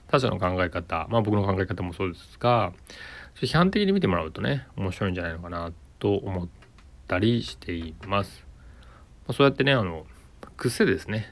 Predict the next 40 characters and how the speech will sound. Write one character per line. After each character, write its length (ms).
思 100
考 220
の 120
癖 200
と 160
し 140
て、 440
す 180
ぐ 80
決 200
め、 200
ま 100
あ、 60
す 120
ぐ 120
決 100
め 120
な 100
い 40
ぐ 80
ら 80
い 60
の 80
方 160
が 120
お 80
つ 80
ま 80
り 80
が 40
い 60
い 60
か 80
も 80
し 80
れ 80
ま 100
せ 140
ん 100
が、 500